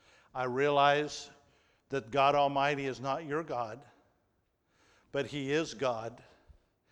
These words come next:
and I made a promise that Ishmael will be a great nation in and of himself. So you don't have to worry.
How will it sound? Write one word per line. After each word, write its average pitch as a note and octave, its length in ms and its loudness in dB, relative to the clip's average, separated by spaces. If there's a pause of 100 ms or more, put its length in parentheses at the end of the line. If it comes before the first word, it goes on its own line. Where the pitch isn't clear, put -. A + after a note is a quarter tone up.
(340)
and C3+ 100 -4
I C3+ 120 0
made C#3+ 200 -2
a D3+ 60 -2
promise D3+ 720 -2 (640)
that C#3+ 180 -4
Ishmael C#3+ 680 -6 (280)
will C3+ 160 -4
be C3+ 220 -2
a C3 60 0
great C3 360 -4
nation C3+ 560 -10 (140)
in C#3 180 -6
and C3+ 140 -6
of C3+ 160 -4
himself. B2+ 600 -6 (600)
So - 140 -12
you E3+ 160 -8
don't E3+ 200 -6
have D3 260 -4
to D#3 80 -6
worry. D3+ 360 -2